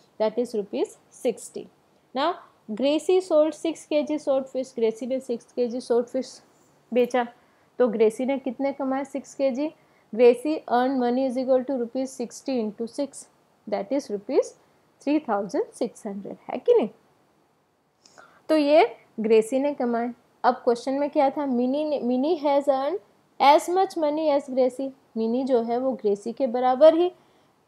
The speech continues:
पैसे earn किए, कमाए उसने। तो Minnie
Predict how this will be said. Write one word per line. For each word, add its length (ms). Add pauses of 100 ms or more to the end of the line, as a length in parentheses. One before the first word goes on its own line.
(120)
पैसे 340
earn 420
किए, 200
कमाए 440
उसने। 380 (300)
तो 100
Minnie 460